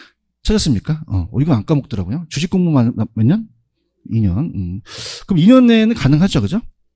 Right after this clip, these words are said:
그러면 주식을 백 분의 삼십 일반에게 청약을 제공하여야 한다는 거예요.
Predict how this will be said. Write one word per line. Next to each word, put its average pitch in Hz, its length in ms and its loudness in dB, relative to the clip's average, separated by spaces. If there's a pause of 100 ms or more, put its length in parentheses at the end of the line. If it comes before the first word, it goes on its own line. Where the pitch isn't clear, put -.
(140)
그러면 151 320 0
주식을 175 360 -2
백 - 180 0
분의 165 160 -4
삼십 185 340 -2
일반에게 135 380 -2
청약을 202 400 -2
제공하여야 196 760 0
한다는 104 340 -2
거예요. 71 300 -12